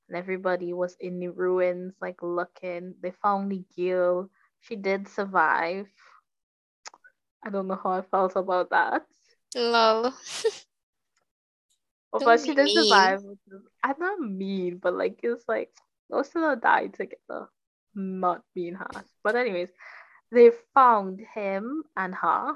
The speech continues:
Speaker 1: Well, they rescued her, and then Gugu brother came, his older brother, who he didn't care for. So I'm like, "Why are you here crying?" But it makes sense. He came and he was like, "Ah, that's my brother." And then we saw Fushi went to the old, no,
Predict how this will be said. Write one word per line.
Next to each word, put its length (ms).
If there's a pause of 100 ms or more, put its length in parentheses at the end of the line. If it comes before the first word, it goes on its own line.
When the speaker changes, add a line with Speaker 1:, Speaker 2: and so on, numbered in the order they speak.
Speaker 1:
Well, 200
they 160
rescued 420
her, 320
and 160
then 340 (260)
Gugu 440 (120)
brother 540 (180)
came, 440 (420)
his 140
older 280
brother, 500 (200)
who 100
he 120
didn't 420
care 300
for. 180
So 120
I'm 120
like, 180
"Why 280
are 40
you 160
here 180
crying?" 580
But 160
it 80
makes 260
sense. 320 (460)
He 80
came 440
and 80
he 60
was 160
like, 140
"Ah, 240
that's 200
my 120
brother." 880 (120)
And 220
then 500
we 140
saw 400 (160)
Fushi 500
went 300
to 100
the 220
old, 260
no, 220